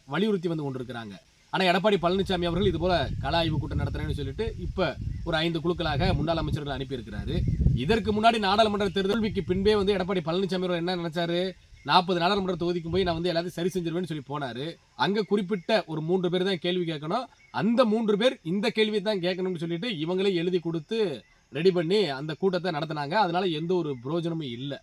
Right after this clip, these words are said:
அப்படிப்பட்ட வேளையில இந்த கள ஆய்வு கூட்டம் எடப்பாடி பழனிசாமி அவர்கள் அறிவித்த பின்பு தொண்டர்கள் சுதாரிச்சிட்டாங்க. இதற்கு மேல் நம்ம அமைதியாக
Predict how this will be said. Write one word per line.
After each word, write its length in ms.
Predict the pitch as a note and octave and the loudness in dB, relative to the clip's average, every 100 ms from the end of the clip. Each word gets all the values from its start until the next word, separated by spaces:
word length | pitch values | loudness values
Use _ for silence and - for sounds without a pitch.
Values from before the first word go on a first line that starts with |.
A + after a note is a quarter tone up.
| _ - - - _ | _ -18 -16 -16 _
அப்படிப்பட்ட 400 | B2+ C#3+ G3+ F#3 | -4 2 2 2
வேளையில 240 | F3+ G3 G#3+ | 0 2 2
இந்த 220 | E3+ F#3+ F3+ | 0 0 -2
கள 180 | E3 F#3+ | -2 0
ஆய்வு 240 | G3+ F#3 D#3+ | 0 0 -4
கூட்டம் 300 | E3 A3 E3 | -4 -2 -2
எடப்பாடி 300 | E3 F#3+ F3+ | -2 -4 -4
பழனிசாமி 520 | D3+ F3 F#3+ F#3 F3 | -4 -4 -4 -4 -2
அவர்கள் 240 | F3 D#3 - | -2 -4 -4
அறிவித்த 360 | C#3+ F#3+ E3+ | 0 0 0
பின்பு 220 | D3 E3 G3+ | -4 -6 -6
தொண்டர்கள் 420 | - G#3+ C4+ A#3+ - | -2 4 4 4 -2
சுதாரிச்சிட்டாங்க. 540 | G3+ E3+ - C#3+ A#2+ G2 - - - - | -4 -4 -6 -8 -8 -14 -18 -20 -18 -4
இதற்கு 280 | D3+ G3+ G3+ | 0 0 0
மேல் 140 | A3+ | -2
நம்ம 140 | G#3+ F#3 | 0 0
அமைதியாக 540 | F3+ G#3 G3 F#3 E3 | 2 4 4 4 4